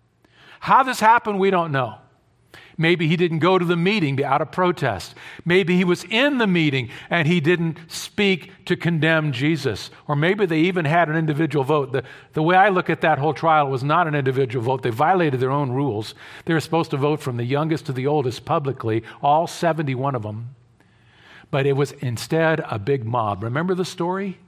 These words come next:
They all just gathered their voices, violated their own rules, and shouted Jesus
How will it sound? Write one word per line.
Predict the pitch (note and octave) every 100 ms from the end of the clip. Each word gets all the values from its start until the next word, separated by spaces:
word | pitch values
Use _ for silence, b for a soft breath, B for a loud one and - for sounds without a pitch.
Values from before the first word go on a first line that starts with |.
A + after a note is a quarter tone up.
| _ B B B
They | D3
all | D3 D#3 G3+ A#3
just | D#3+ A#2+
gathered | A#2 C#3 D#3 D#3 B2+
their | B2
voices, | A2 C3 B2 C3+ A2
violated | G#2+ B2 F3 E3 B2+ A#2
their | A#2
own | B2 C#3+ A#2+
rules, | A#2+ A#2+ A#2+
and | A#2+ G#2
shouted | - - C#3 D3+ D3+ C#3
Jesus | F#2+ G#2+ A#2 G#2+ A2+ G2 -